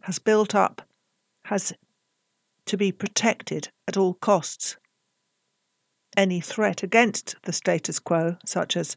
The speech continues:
extended strike action, that might deplete the union's treasury, for example, must be quashed. This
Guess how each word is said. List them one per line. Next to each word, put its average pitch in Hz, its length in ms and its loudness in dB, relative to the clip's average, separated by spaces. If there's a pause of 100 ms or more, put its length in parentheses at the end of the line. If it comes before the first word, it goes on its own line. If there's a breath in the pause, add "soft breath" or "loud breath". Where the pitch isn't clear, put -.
(220 loud breath)
extended 185 640 0
strike 208 420 2
action, 160 540 -4 (300)
that - 100 -4
might 185 420 2
deplete 220 540 0
the 160 100 -4
union's 170 520 0
treasury, 175 560 2
for 160 160 -6
example, 160 680 -4 (400)
must 185 300 -2
be 185 100 -2
quashed. - 520 0 (1300)
This 226 220 0